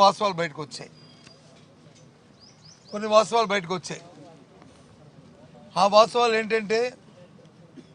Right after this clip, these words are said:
ఎవరు కూడా మానవ మాత్రం ఎవరు ఆంధ్రప్రదేశ్లో ఉన్న ఏ ప్రజలు కూడా జీర్ణించుకోలేని విషయాలు బయటకు వస్తున్నాయి, జీర్ణించుకోలేని విషయాలు బయటకు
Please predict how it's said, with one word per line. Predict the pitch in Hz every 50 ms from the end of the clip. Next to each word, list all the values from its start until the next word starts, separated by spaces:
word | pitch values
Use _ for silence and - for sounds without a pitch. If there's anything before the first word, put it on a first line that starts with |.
| - - - - - - - - - -
ఎవరు | 160 180 196 226 247 240 185 208
కూడా | 233 226 233 208 196
మానవ | 196 208 220 226 214 214
మాత్రం | 214 190 185 208 208
ఎవరు | 202 202 202 190
ఆంధ్రప్రదేశ్లో | 196 208 214 202 196 214 196 170 202 196
ఉన్న | 196 190 196
ఏ | 208 -
ప్రజలు | 196 190 175 190 214 202 175 196
కూడా | 202 190 180 151 - - - - - 139 147
జీర్ణించుకోలేని | 196 214 208 214 220 208 170 170 170 202 196 190 190 185 175 151 - - - - - 170
విషయాలు | 160 - 247 240 240 208 208
బయటకు | 196 170 156 165 151
వస్తున్నాయి, | - - 156 135 139 - - - - - - - - - - - - - - _ _ - - - - - - - - - - - - - - - - - - - - - - - - - - - - 131
జీర్ణించుకోలేని | 185 220 214 233 240 185 180 233 240 233 208 190
విషయాలు | 151 240 247 247 233 202
బయటకు | 226 214 175